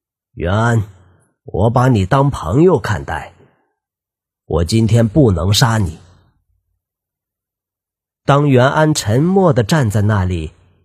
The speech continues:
铁木真领着一匹上了鞍的马到他身边，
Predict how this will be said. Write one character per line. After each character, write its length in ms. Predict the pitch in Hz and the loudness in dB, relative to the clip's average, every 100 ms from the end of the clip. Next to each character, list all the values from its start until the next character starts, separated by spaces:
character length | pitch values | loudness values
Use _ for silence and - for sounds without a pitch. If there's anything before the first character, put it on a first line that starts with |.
| _ | _
铁 200 | 131 127 | 0 2
木 140 | 131 | 4
真 240 | 139 151 | 4 2
领 220 | 135 98 90 | 2 0 0
着 80 | |
一 160 | 143 160 | 0 0
匹 240 | 98 107 | -2 -4
上 300 | 104 - 135 | -4 -2 -2
了 80 | 113 | -2
鞍 200 | 156 151 | -2 -2
的 80 | 156 | 0
马 340 | 139 69 60 - _ | -2 -2 -8 -16 _
到 160 | 110 98 | -2 -2
他 140 | 104 | -2
身 200 | 98 107 | -4 -2
边， 240 | 104 104 | 0 -2